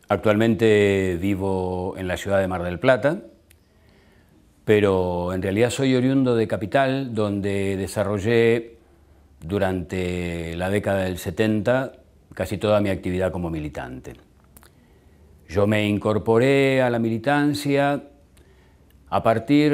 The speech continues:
de una fecha muy simbólica, que es la del diecisiete de octubre, emparentada a mil novecientos setenta y dos,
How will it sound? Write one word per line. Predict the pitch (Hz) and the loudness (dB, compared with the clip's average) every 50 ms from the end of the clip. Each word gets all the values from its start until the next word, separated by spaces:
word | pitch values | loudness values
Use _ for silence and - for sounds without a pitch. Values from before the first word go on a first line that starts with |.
| 143 147 143 | 4 2 2
de | 139 135 131 131 135 135 127 123 147 139 117 131 | 0 -2 -2 -4 -6 -8 -10 -14 -14 -6 -2 0
una | 139 143 139 123 | 0 2 0 0
fecha | - 147 120 - 139 135 127 123 123 120 | -2 -4 -2 0 2 4 4 4 4 4
muy | 120 123 127 117 | 4 2 0 0
simbólica, | - 123 120 139 147 147 143 143 - 135 127 110 | 0 0 2 4 4 4 4 4 4 2 2 2
que | - 113 107 | 2 0 0
es | 101 | 2
la | 101 104 | 2 2
del | 101 101 98 | 2 2 0
diecisiete | 98 95 - 120 113 92 110 | -2 -4 -2 -2 -2 0 0
de | 107 | -2
octubre, | 104 - - 151 156 156 156 156 156 - - | -2 0 0 2 2 4 4 2 2 0 -2
emparentada | - 101 95 85 95 95 95 95 82 98 104 110 107 | -4 -4 -2 -2 -2 -2 -4 0 2 2 4 4 4
a | 101 | 2
mil | 104 107 104 | 2 0 0
novecientos | 104 101 95 92 - - 101 98 95 90 - | 0 -2 -2 -4 -4 -6 -6 -6 -6 -8 -8
setenta | 90 87 92 90 85 95 | -10 -8 -8 -8 -6 -4
y | |
dos, | 101 110 120 131 139 - - | -2 0 0 0 -2 -6 -12